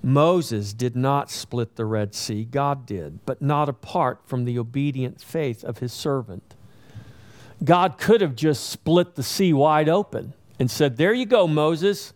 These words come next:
There you go, children of Israel. Just walk on through." But God didn't do that. God could have split the sea in an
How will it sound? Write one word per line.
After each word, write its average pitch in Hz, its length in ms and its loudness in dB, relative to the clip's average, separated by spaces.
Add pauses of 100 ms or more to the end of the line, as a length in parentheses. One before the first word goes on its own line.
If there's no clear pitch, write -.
(340)
There 180 160 4
you 214 100 0
go, 165 160 2
children 143 420 0
of 131 120 0
Israel. 147 300 0
Just 139 200 -6
walk 143 360 0
on 165 240 2
through." 113 340 -4 (1300)
But 151 140 2
God 170 300 4
didn't 170 280 2
do 202 240 2
that. 101 360 -4 (1200)
God 190 380 6
could 170 140 0
have 143 80 -2
split - 480 0
the 156 60 -4
sea 196 420 2
in 165 200 2
an 151 180 4